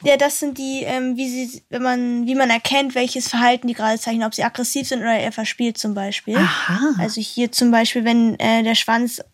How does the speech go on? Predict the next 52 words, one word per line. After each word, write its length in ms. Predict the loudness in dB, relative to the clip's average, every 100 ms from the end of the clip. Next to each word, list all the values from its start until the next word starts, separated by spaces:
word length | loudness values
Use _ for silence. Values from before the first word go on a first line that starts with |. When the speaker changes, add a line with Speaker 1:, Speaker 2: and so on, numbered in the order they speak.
| -4
Speaker 1:
ähm, 460 | 0 2 2 2
nach 140 | 0 0
oben 320 | 2 4 4
gerichtet 360 | 2 2 0 -2
ist 160 | -2
und 220 | 0 -2 -2
die 260 | 0 2
Pfoten 340 | 2 0 2 2
nach 140 | 0
unten, 400 | 0 0 0 -4 -6 -14 -2
sind 180 | 0 2
sie 100 | 4
eher 160 | 4
verspielt. 720 | 4 -2 -2 2 2 2 0 -6
Und 180 | -2 2
wenn 140 | 2 2
die 80 |
Rute 280 | 2 2 2
angespannt 640 | 2 4 2 2 2 2
ist, 200 | 0 -2
dann 140 | -2 -2
ist 140 | -2
er 80 | 0
eher 180 | 2 2
aggressiv. 680 | 0 -4 -4 0 0 -2 -8 0
Speaker 2:
Mhm. 340 | 4 6 4 0
Die 60 |
Rute 260 | 2 2 2
ist 200 | 0 0
der 100 | 0
Schwanz, 380 | 2 2 0 2
Speaker 1:
Ja. 180 | 4 4
Speaker 2:
ne? 80 |
Genau. 440 | 4 2 4 2 -2 -12 -18 -20 -16
Aha, 320 | -14 -8 -6 -4
aha. 420 | -4 -8 -6 -8 -8
Guck 100 | -2
mal, 120 | -2
die 120 | 0
bereitet 380 | 0 0 -2 -2
sich 120 | -2
schon 100 | -2
auf 60 | -2
das 160 | -4 -2
erste 300 | -2 -2 -4
Treffen 380 | -4 -2 0
vor, 220 | 0 2 2
Bettina. 300 | 0 0 0
Also 180 | -2
hörst 260 | -2 -4 -2
du 40 |
das? 400 | 0 2 2 2